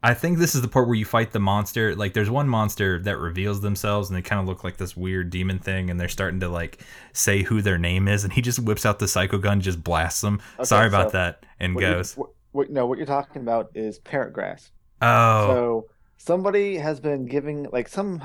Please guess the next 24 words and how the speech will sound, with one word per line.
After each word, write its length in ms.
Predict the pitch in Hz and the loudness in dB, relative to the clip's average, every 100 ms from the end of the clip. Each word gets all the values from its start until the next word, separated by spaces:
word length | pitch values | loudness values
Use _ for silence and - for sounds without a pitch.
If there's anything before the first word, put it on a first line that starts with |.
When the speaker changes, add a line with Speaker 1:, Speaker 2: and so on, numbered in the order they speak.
| - | -14
Speaker 2:
so 140 | - 156 | -10 0
they, 140 | 139 131 143 | 2 2 -2
there's 120 | 139 | -4
some, 180 | 196 170 | -6 -4
there's 100 | 135 | -6
a 40 | 120 | -6
spy 220 | - 143 | -2 0
on 100 | 139 | 0
the 60 | 135 | -2
ship. 280 | 123 120 | -4 -6
Somebody's 320 | - 135 127 123 | -8 -4 -4 -4
been 140 | 123 | -4
giving 220 | 123 120 | -4 -4
information 420 | 117 113 113 - 110 | -6 -4 -4 -6 -10
to 100 | 117 | -4
the, 280 | 113 107 - | -2 -2 -6
the 120 | - | -6
guild, 420 | 110 123 123 123 - | 0 2 2 0 -2
and 420 | 107 104 104 95 | -4 -2 -6 -4
that's 260 | 123 113 - | 0 0 0
how 160 | 113 113 | -2 0
they've 160 | 110 | 0
been 120 | 117 107 | -4 -6
kinda 340 | 110 107 | -4 -2